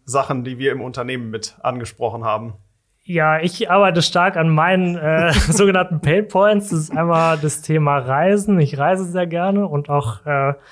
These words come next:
Speaker 2: ja, vielleicht auch gerne mal ein bisschen weiter weg, aber versucht da wirklich in neunzig bis fünfundneunzig Prozent der Fälle Zug zu nehmen
Speaker 1: Ja.
Speaker 2: und, äh, Europa zu bereisen.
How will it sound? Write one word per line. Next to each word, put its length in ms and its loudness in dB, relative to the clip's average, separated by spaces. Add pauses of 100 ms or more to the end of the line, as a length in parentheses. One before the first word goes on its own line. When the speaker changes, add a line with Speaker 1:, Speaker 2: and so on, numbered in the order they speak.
(400)
Speaker 2:
ja, 220 -12 (1600)
vielleicht 380 4
auch 120 2
gerne 200 2
mal 140 4
ein 60 2
bisschen 280 2
weiter 360 4
weg, 220 0
aber 260 2
versucht 540 -4
da 400 2 (400)
wirklich 600 -2 (180)
in 480 -2 (280)
neunzig 560 0
bis 260 -6
fünfundneunzig 500 2
Prozent 300 -4
der 120 -2
Fälle 400 -4
Zug 500 -8
zu 180 -8
nehmen 380 -4 (100)
Speaker 1:
Ja. 160 -2 (220)
Speaker 2:
und, 320 -4
äh, 180 -4 (140)
Europa 340 2
zu 160 -2
bereisen. 540 -2